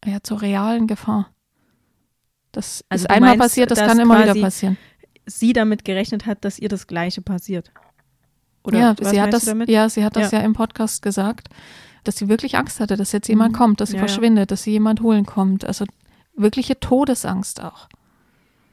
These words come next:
Speaker 2: Ja, krass.
Speaker 1: Und das ist so nachvollziehbar. Wenn du mal mit dem Auto ins Schleudern kommst oder so, dass du danach viel mehr Angst hast, obwohl die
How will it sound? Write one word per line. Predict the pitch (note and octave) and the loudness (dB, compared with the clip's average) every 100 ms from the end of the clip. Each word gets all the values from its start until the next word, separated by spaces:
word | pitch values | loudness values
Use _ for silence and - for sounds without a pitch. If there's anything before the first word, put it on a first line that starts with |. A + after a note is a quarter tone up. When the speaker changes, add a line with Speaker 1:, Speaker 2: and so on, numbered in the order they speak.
| _ _ _ _ _ _ _ _ _ _ - | _ _ _ _ _ _ _ _ _ _ -8
Speaker 2:
Ja, | F#3+ | -8
krass. | - - F#3 - _ _ _ _ _ _ _ _ _ _ | -8 -8 -8 -10 _ _ _ _ _ _ _ _ _ _
Speaker 1:
Und | - G3+ | -6 -4
das | G3 A#3+ | -4 -6
ist | - - | -8 -6
so | B3 | -2
nachvollziehbar. | A#3+ A#3+ B3+ D4+ D4 - G#3+ G3 - G3 F3+ - G3 - _ _ _ _ _ _ _ _ _ _ _ _ _ _ _ _ - | -2 0 -2 -4 -6 -6 -4 -4 -6 -10 -10 -8 -8 -10 _ _ _ _ _ _ _ _ _ _ _ _ _ _ _ _ -12
Wenn | - G#3 G3+ | -8 -4 0
du | A3 | 2
mal | A3 A3+ | 4 2
mit | |
dem | A#3+ | 2
Auto | - C4+ C4 | 0 0 -2
ins | A3+ - | -2 -2
Schleudern | A#3+ C4 A#3+ | -2 2 0
kommst | G#3+ G#3 G3 - | 0 0 -2 -4
oder | G3 | -8
so, | G3+ G3+ | -6 -6
dass | G#3 | -6
du | A3 | -4
danach | A3 A#3+ A#3+ | 0 -2 -2
viel | D#4 D#4+ | -2 0
mehr | D4 C4 | 0 -2
Angst | F#3+ - | -2 -4
hast, | G#3 - | -6 -6
obwohl | G#3+ A3+ A#3+ | -8 -2 -2
die | A3+ A3+ | 0 -2